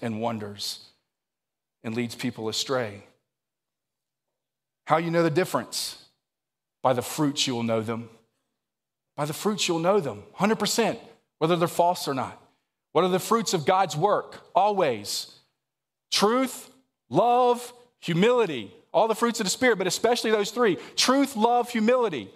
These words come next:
Anyone doing false stuff is not gonna have all the truth. They're gonna have ninety-five to ninety-nine percent truth. That's what's so scary. But that one percent to five percent lie will suck you in, okay?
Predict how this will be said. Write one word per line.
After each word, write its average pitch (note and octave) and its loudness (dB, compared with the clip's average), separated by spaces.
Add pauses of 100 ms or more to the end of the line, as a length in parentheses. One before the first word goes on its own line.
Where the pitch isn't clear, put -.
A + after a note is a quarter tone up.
(720)
Anyone B3 4
doing A3+ 2
false A#3+ 2
stuff C4 0
is E3 -4
not G#3 2
gonna B3 2
have G#3+ 4
all G#3 4
the G3+ -2
truth. F3 0
They're F3 4
gonna G3+ 2
have F#3+ 2
ninety-five G#3+ 2
to G3+ -2
ninety-nine G#3 4 (140)
percent F#3 -2
truth. F3+ 2
That's G3 2
what's G3 2
so F#3+ 2
scary. E3+ 2 (240)
But F3+ 2
that - -2
one G#3+ 4
percent B3+ 0
to F3+ -6
five A3 2
percent A3+ 0
lie A3 4 (140)
will E3 0
suck - 0
you F#3 0
in, A#2+ -2 (920)
okay? G#3 4